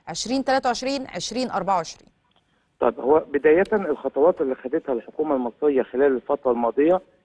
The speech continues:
Speaker 2: يمكن بدءاً من شهر مايو اتنين وعشرين،
Speaker 1: مم.
Speaker 2: يمكن أخذنا إجراءات متمثلة في الإعلان عن وثيقة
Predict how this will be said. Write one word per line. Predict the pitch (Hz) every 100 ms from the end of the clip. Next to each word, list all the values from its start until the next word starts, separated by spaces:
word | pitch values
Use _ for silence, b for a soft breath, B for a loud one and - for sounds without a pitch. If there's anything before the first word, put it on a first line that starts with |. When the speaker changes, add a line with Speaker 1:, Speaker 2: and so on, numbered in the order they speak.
| -
Speaker 2:
يمكن | 156 - 143 127
بدءاً | 165 - 139
من | 127 117
شهر | 160 135 127
مايو | 131 151 131 120
اتنين | - 143 151
وعشرين، | 131 113 - 135 180 185 202
Speaker 1:
مم. | 208 170 156
Speaker 2:
يمكن | 143 170 -
أخذنا | 135 - 175 - 156 139 -
إجراءات | 123 123 151 165 143 -
متمثلة | - 117 135 123 - 160 139
في | - 156 135 -
الإعلان | 123 139 165 147
عن | 123 147 139 _ _ _
وثيقة | 127 117 190 202 135